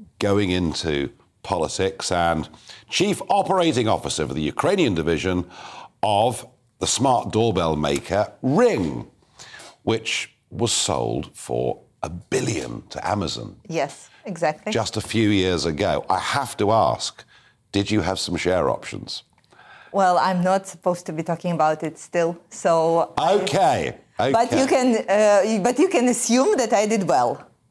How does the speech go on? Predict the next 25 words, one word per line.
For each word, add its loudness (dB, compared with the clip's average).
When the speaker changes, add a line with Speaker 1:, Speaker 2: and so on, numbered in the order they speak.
Speaker 1:
I, 0
we 2
can 0
assume 2
that 0
you, 2
you 2
were 4
very 2
successful, -2
and -2
congratulations. -2
And 0
on 2
the 0
back -4
of -4
that, 0
you -2
decided 0
to 2
launch 0
a -2
political 0
party, 0